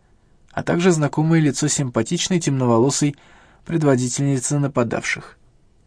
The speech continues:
«Быстрее залезай!» крикнула она. Соображать и медлить времени не было. Я понял, что это мое единственное спасение. Поэтому сумел таки впрыгнуть в фургон, который с открытыми дверями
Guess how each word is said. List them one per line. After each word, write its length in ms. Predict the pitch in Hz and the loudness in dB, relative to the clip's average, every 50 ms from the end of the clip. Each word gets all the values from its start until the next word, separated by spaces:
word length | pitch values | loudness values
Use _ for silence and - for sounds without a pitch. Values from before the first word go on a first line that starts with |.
| _ _ _ _ _ _ _ _ | _ _ _ _ _ _ _ _
«Быстрее 420 | - 113 104 - - 139 139 127 | -2 -2 0 2 2 4 4 4
залезай!» 520 | 113 120 120 123 120 117 113 92 85 - - _ _ _ _ _ _ _ _ - | 4 4 4 4 4 4 2 0 0 -6 -12 _ _ _ _ _ _ _ _ -2
крикнула 400 | 117 110 - 104 101 98 98 101 | 0 0 0 -2 -2 -2 -2 -2
она. 220 | 98 - - - - - _ - _ _ _ - _ _ _ _ _ _ _ _ _ _ _ _ _ _ _ | -2 -4 -6 -8 -12 -20 _ -20 _ _ _ -20 _ _ _ _ _ _ _ _ _ _ _ _ _ _ _
Соображать 640 | - - 120 113 110 120 120 120 117 143 147 - - | -6 -2 -2 0 2 2 2 2 2 0 -2 -2 -4
и 40 | 135 | -4
медлить 460 | 131 143 143 139 131 123 120 - - | -2 -2 -2 0 -2 -4 -4 -6 -6
времени 380 | - 120 123 135 131 131 131 131 | -4 -2 0 0 0 0 -2 -4
не 180 | 135 135 120 101 | -2 -2 -2 -2
было. 260 | 95 - - - - - _ _ _ _ _ _ - - | -2 -4 -8 -12 -18 -20 _ _ _ _ _ _ -20 -8
Я 180 | - 117 113 110 | 0 0 0 2
понял, 380 | - 143 135 117 98 92 - - - _ _ _ _ _ | 2 0 2 2 0 -2 -4 -10 -18 _ _ _ _ _
что 220 | - - - 113 | -14 -4 0 0
это 340 | 110 110 - 117 107 101 - - | 0 2 2 0 -2 -2 -2 -2
мое 240 | 117 120 120 120 | 0 2 4 4
единственное 640 | 117 120 120 123 127 120 104 - - 98 95 95 92 | 4 4 4 2 0 -2 -4 -4 -4 -4 -4 -2 -2
спасение. 640 | 92 - - 104 104 - - 110 110 - - 113 - - - _ _ _ _ _ _ _ _ _ _ - | -4 -4 -2 -2 -2 -2 -2 -4 -4 -6 -8 -10 -12 -14 -20 _ _ _ _ _ _ _ _ _ _ -2
Поэтому 360 | 107 135 156 - 175 180 170 | 0 0 2 2 4 4 4
сумел 340 | - - 131 131 151 170 170 | 4 2 2 4 4 2 4
таки 340 | - 175 165 - 165 151 - - - - - - - | 2 0 2 2 0 0 0 -4 -12 -20 -20 -18 -18
впрыгнуть 600 | - - - - 180 175 165 151 143 131 120 - | -18 -18 -4 2 2 4 4 4 2 0 0 -2
в 40 | |
фургон, 440 | - - 135 123 120 131 156 185 180 | -4 -4 -2 -2 0 2 2 2 2
который 480 | 160 - 139 131 - 147 147 139 127 - - | 2 -2 -4 -4 0 2 2 2 2 0 -6
с 100 | - - | -6 -6
открытыми 460 | 147 - - 131 127 - 120 120 120 | -6 -6 -6 -8 -6 -4 -2 -2 0
дверями 500 | 113 113 117 123 143 156 156 151 139 139 | 0 2 2 2 2 2 2 0 -2 -2